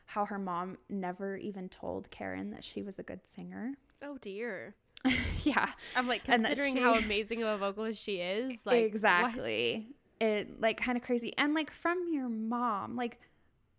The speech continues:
Speaker 1: you know what I
Speaker 2: Yeah.
Speaker 1: mean? Like, moms tell their kids all the time that they're amazing at things that they're not necessarily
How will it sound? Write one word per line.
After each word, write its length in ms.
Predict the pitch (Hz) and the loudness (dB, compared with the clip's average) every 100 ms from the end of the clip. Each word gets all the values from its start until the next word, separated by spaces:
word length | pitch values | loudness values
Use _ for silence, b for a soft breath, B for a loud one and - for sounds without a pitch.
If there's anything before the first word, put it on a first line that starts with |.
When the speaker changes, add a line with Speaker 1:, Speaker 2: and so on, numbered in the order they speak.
| _ - | _ -2
Speaker 1:
you 120 | 294 | 2
know 80 | 311 | 4
what 100 | 359 | 4
I 60 | |
Speaker 2:
Yeah. 60 | 359 | 2
Speaker 1:
mean? 360 | 320 320 339 302 | 2 2 2 0
Like, 240 | 320 330 | -2 0
moms 580 | 285 320 349 370 359 - - | 2 4 4 2 -2 -8 -10
tell 280 | - 370 | 0 2
their 160 | 339 330 | 4 2
kids 420 | 330 330 320 - - | 0 -2 -2 -4 -4
all 220 | - 311 | 0 0
the 100 | 247 | -2
time 320 | 285 359 339 | -2 0 0
that 120 | 311 | 0
they're 120 | 233 254 | 0 0
amazing 420 | 240 220 220 220 | 0 0 0 -2
at 100 | 180 | -4
things 220 | 220 208 | -6 -6
that 140 | 214 | -6
they're 140 | 214 208 | -6 -6
not 260 | 202 190 | -4 -4
necessarily 720 | 220 220 - - 226 214 208 | -4 -6 -6 -4 -2 0 -2